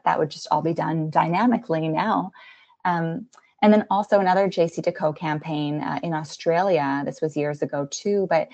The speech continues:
they ran a campaign to raise awareness about the benefits of dancing for Parkinson's disease. And, uh, my opa, which is my grandfather, he recently passed, but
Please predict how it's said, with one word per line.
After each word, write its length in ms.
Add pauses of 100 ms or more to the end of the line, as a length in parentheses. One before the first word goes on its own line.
(200)
they 120
ran 180
a 80
campaign 480
to 120
raise 220
awareness 420
about 340
the 60
benefits 420
of 160
dancing 580
for 180
Parkinson's 640
disease. 640 (880)
And, 380
uh, 140 (340)
my 220
opa, 520
which 200
is 200
my 120
grandfather, 680
he 220
recently 420
passed, 600
but 260